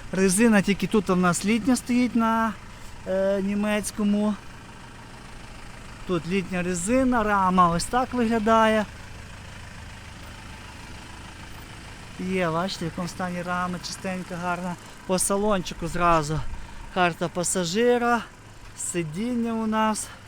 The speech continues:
торпеда, ну, бачите, не гарний має стан, ніде не запилено, нічого, пластик не подертий, абсолютно в нормальному, хорошому стані є. Так, є. Так,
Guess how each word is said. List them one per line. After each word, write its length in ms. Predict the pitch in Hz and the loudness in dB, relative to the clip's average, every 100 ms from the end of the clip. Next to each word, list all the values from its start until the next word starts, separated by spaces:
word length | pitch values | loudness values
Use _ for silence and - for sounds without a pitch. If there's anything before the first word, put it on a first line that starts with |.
| - - - | -18 -16 -4
торпеда, 520 | 180 165 220 233 208 | -2 0 0 2 2
ну, 120 | 214 | 0
бачите, 320 | 190 196 - | 0 0 0
не 80 | 175 | -2
гарний 320 | 175 196 165 | 2 2 0
має 220 | 170 160 156 | -2 -2 -2
стан, 280 | - 202 | 0 0
ніде 220 | 170 165 180 | 0 -2 -2
не 100 | 165 | -2
запилено, 540 | 160 175 220 208 190 | -4 0 2 2 0
нічого, 360 | 170 156 180 165 - - - | -2 -2 -2 -2 -8 -16 -2
пластик 400 | 185 202 - 185 | 2 2 0 -6
не 120 | 185 | -6
подертий, 640 | 190 180 185 175 160 160 | -4 0 2 2 0 -4
абсолютно 480 | 151 - - 190 175 | -6 -6 -6 -6 -4
в 40 | 160 | -4
нормальному, 560 | 156 175 170 165 160 - - - - | -2 0 0 0 -2 -6 -14 -16 -8
хорошому 480 | 175 180 - 175 165 | -4 -4 -4 -6 -4
стані 440 | - 196 214 226 | 2 4 4 2
є. 280 | 247 247 269 - - - - - - - | 4 4 4 0 -14 -14 -14 -16 -16 -6
Так, 180 | 196 165 - 175 | -2 -2 -4 -6
є. 80 | 190 - 269 214 - - - - - - - - - - | -6 -4 -4 -4 -8 -10 -10 -14 -14 -16 -18 -18 -20 -10
Так, 160 | 170 | -8